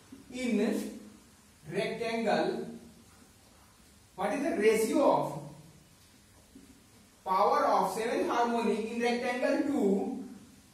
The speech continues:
ratio of power of eighth harmonic in, in rectangle to triangle?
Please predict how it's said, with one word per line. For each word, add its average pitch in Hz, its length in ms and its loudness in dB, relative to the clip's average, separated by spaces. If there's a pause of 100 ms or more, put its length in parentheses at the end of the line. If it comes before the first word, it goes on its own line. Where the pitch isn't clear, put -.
(140)
ratio 226 560 2
of 202 520 4 (800)
power 233 480 2
of - 600 2 (920)
eighth 233 420 -2
harmonic 202 760 2 (560)
in, 233 600 -4 (1700)
in 233 460 -6
rectangle 539 680 6 (1300)
to - 40 -16
triangle? 175 420 -4